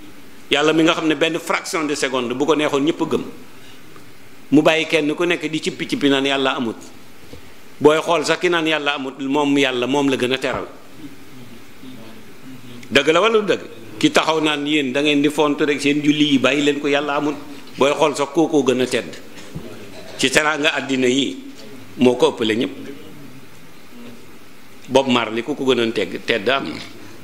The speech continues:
Koo xam ne jaa la danoo, jaa Rastafari, jaa. Jaa, xam ngeen lu muy tekki ci anglais? Mooy Dieu. Ah,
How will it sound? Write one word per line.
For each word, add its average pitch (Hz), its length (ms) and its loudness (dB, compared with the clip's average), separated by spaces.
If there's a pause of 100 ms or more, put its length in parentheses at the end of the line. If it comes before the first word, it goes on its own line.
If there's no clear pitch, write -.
(800)
Koo 131 160 4
xam 131 160 2
ne 123 160 2
jaa 127 300 2
la 113 120 -4
danoo, 101 400 -6
jaa 104 360 0
Rastafari, 95 920 -4 (340)
jaa. 95 380 0 (1120)
Jaa, 113 240 4
xam 139 160 0
ngeen 117 180 2
lu 117 60 -4
muy 127 140 0
tekki 107 260 -6
ci 120 100 -6
anglais? 98 460 -4 (120)
Mooy 101 260 0
Dieu. 120 180 2 (1700)
Ah, 101 160 -2